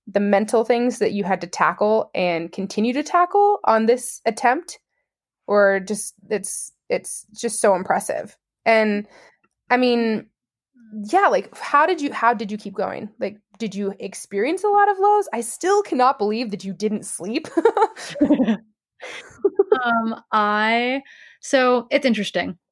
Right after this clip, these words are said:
Speaker 2: And this has always been how I am, and I don't understand it, and I don't know if there's a way to fix it. But I,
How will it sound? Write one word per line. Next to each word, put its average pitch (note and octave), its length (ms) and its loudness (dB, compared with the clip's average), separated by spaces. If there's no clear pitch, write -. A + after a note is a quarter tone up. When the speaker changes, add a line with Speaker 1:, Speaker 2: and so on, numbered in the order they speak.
Speaker 2:
And A3+ 180 2
this A#3 120 2
has G#3+ 120 -8
always G#3+ 360 2
been G#3 560 2
how G3 260 0
I F3+ 120 4
am, F3 420 0
and G3 100 -2
I E3+ 180 0
don't F3+ 300 0
understand F#3 560 -2
it, F#3+ 220 0
and E3+ 300 -2
I E3+ 580 2
don't F3+ 200 2
know F#3+ 120 2
if F#3+ 60 -4
there's G3+ 120 0
a G3+ 40 -4
way G3+ 100 2
to G#3+ 60 0
fix - 280 -6
it. G#3+ 140 0
But F#3+ 260 2
I, A3+ 800 2